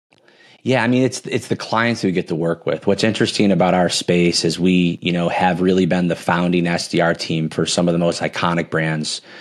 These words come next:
that everyone's heard of. And, and we, as Alley Oop, the whole point of the name, right? We're basketball fans for sure, but it's the,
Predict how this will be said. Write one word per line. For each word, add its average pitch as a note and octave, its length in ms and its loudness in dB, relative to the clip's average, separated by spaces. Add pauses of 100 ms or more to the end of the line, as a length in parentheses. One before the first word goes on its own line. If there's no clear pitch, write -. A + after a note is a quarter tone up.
(360)
that E2+ 120 2
everyone's E2 340 2
heard D#2+ 180 0
of. - 300 -6
And, D#2+ 480 0
and D#2+ 340 0
we, F2 360 2 (460)
as F2+ 220 2
Alley F2 380 2
Oop, G2 220 2
the F2 80 -4
whole G2 140 0
point G2 280 0
of D#2+ 80 2
the E2 80 -2
name, E2 400 0
right? D#2+ 300 0
We're E2+ 100 2
basketball E2+ 500 0
fans E2 420 -2
for E2 120 -6
sure, E2+ 400 2
but E2 280 0 (440)
it's F#2 200 0
the, - 140 -2